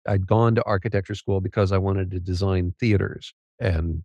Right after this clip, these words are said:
probably should have looked at the job prospects before I signed on to do a master's degree. But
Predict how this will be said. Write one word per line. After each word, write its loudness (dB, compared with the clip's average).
probably 2
should -2
have -2
looked -4
at -8
the -2
job -2
prospects -4
before 0
I 2
signed 0
on 4
to -2
do 0
a -4
master's -2
degree. -2
But 2